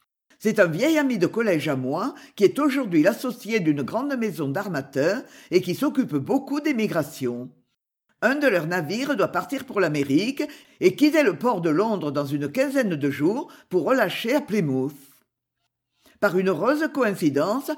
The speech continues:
le bal de Lady Janet doit avoir lieu dans quatorze jours. Je vois ce que j'ai à faire. Avec l'aide bienveillante de mon ami, je me suis arrangée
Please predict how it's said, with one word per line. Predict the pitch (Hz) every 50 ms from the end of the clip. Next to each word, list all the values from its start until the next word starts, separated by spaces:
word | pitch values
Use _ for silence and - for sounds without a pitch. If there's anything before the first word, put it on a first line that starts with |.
| - - -
le | - 175
bal | 165 135 220 269 233
de | 160 156
Lady | 143 160 226 247 294 269 208
Janet | 139 190 156 139 131 131 160 208 262 - - - _ -
doit | - 180 175 180
avoir | 180 165 262 240 165 165
lieu | 151 156 196 262 320
dans | 311 214 160
quatorze | 147 - 240 254 240 320 302 247 196 196
jours. | 156 - 135 135 131 135 143 139 - - _ _ _ _ _ - _ _
Je | - 147 202
vois | 190 143 123 147 196 440
ce | - - 339
que | 247 214 185 156
j'ai | 160 277
à | 285 214
faire. | 147 - - 160 139 131 120 120 131 147 151 - _ _ _ _ _ - -
Avec | 151 190 226 214
l'aide | 196 196 175 143 147
bienveillante | 120 - 226 302 311 294 285 269 254 269 254 233 - 185
de | 160 156
mon | 151 151 156 151
ami, | 147 135 135 135 139 170 214 285 381 - - - _ - -
je | - 208
me | - -
suis | - - 160 139 143
arrangée | 247 269 240 180 156 160 143 - 135 165 202 254 269 -